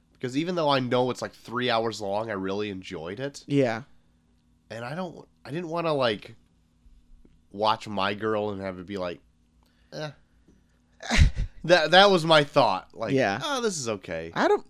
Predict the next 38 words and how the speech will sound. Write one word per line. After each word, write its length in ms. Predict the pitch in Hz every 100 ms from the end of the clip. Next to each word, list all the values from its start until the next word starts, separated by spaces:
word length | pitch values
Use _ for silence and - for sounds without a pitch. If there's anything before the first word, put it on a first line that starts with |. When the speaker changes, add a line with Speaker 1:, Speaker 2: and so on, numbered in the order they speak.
| -
Speaker 2:
even 340 | 220 240 170
barely, 280 | 143 156 170
I 80 | 180
barely 340 | 180 147 151
remember 400 | 151 143 135 135
My 280 | 123 117 117
Girl. 340 | 110 117 110 113
It's 120 | -
been 140 | 196
so 300 | 165 - 156
long 240 | 143 143 139
since 140 | -
I've 120 | 123
seen 320 | - 127 123
it. 220 | 117 117 -
Speaker 1:
The 140 | 135
only 220 | 156 196
thing 180 | 196 190
I 60 | 175
remember 560 | 165 135 123 123 110
is 160 | 104 95
the 100 | 107
bees. 580 | 92 90 80 73 - -
Speaker 2:
Oh, 100 | 185
yeah. 300 | 143 90 71 - - 240
Everyone 260 | 254 226
remembers 340 | 175 165 147 135
the 80 |
bees. 720 | 135 139 131 110 120 123 - -
Speaker 1:
That's 240 | 95 101 98
all 160 | 95
I 60 | 95
remember. 600 | 87 82 82 73 69 - _
Speaker 2:
But 120 | - 247
it 100 | -
could 180 | 339
be 120 | 330
a 80 | 320